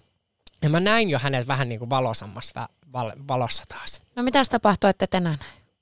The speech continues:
Speaker 1: En mä oo nyt kerännyt taas ajattelee.
Speaker 2: Ai jaa, no sit.
Speaker 1: Eikö nyt mä tulin Levi-, en mä siellä Levillä nyt mitään täkäläisiä miehiä, kun koitin jallitella.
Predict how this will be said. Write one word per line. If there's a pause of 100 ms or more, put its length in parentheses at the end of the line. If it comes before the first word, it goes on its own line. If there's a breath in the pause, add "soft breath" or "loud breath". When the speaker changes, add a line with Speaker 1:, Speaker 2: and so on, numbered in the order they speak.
(520)
Speaker 1:
En
mä
oo
nyt
kerännyt
taas
ajattelee. (100)
Speaker 2:
Ai
jaa,
no
sit.
Speaker 1:
Eikö
nyt
mä
tulin
Levi-,
en
mä
siellä
Levillä
nyt
mitään (120)
täkäläisiä
miehiä,
kun (460 loud breath)
koitin
jallitella.